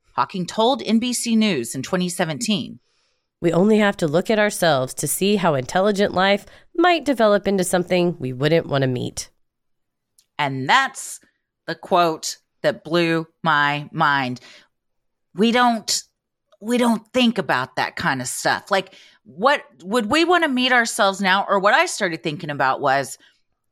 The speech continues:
Speaker 1: what if there's a planet just like ours,
Speaker 2: Mm-hmm.
Speaker 1: a billion light years away? They're, they're people like us. You know, we're all,
Speaker 2: Yeah.
Speaker 1: we're, we kinda, we're the same. Yet they've just made a lot of different choices. It's like Bizarro
Speaker 2: Ooh, what if they
Speaker 1: World.
Speaker 2: did?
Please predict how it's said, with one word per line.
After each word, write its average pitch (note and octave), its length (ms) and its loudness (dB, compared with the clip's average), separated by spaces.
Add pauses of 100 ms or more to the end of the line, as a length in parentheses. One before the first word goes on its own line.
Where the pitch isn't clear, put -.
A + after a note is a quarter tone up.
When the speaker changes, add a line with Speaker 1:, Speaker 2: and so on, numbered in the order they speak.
(120)
Speaker 1:
what F3+ 180 2
if D#4+ 140 -4
there's A3+ 480 0 (120)
a - 60 -2
planet D#3+ 400 -2
just - 260 -2
like C4 200 2
ours, D#3+ 420 2 (320)
Speaker 2:
Mm-hmm. G#3 140 2
Speaker 1:
a F3 180 0
billion A#3+ 600 2 (100)
light G3 240 2
years A#3 260 -4
away? C#3+ 460 -2 (640)
They're, D#4 260 4 (540)
they're F4+ 140 2
people A#3+ 640 0
like G3+ 220 2
us. - 480 2
You B3 100 0
know, A3+ 180 4
we're C4 120 6
all, C4 200 6
Speaker 2:
Yeah. F#3 120 4
Speaker 1:
we're, A#3 160 -2
we A#3 120 -8
kinda, A#3+ 380 0
we're G#3 200 0
the F#3+ 240 -2
same. G3 400 0 (1040)
Yet B3+ 240 0
they've F4 200 2
just D#4+ 260 0
made A#3 240 2
a F#3+ 40 2
lot F3+ 260 0
of F#3 80 -4
different F#3 340 -4
choices. - 540 0
It's C#4+ 220 0
like E4+ 320 -2
Bizarro F#4 360 6
Speaker 2:
Ooh, G3+ 140 6
what E3 80 2
if - 80 0
they E3 120 0
Speaker 1:
World. E3 120 0
Speaker 2:
did? G3+ 320 0